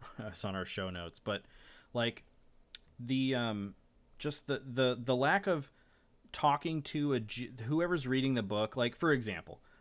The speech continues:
I was just reading this Ravenloft book, and it describes this statue that's in this room.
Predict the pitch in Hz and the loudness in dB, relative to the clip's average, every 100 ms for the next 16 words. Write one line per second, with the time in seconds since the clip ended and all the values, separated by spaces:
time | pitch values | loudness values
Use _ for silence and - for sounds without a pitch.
0 | - 120 120 113 107 139 135 131 127 123 | 0 4 4 4 4 2 4 2 4 2
1 | 113 110 104 98 98 95 - 101 95 95 | 2 0 0 0 -2 -2 -2 -4 -4 -6
2 | 92 98 95 117 117 110 110 - - 87 | -8 -6 -4 0 0 0 -2 -2 -2 -4
3 | - 85 85 90 85 82 80 - | -6 -8 -8 -10 -10 -10 -12 -14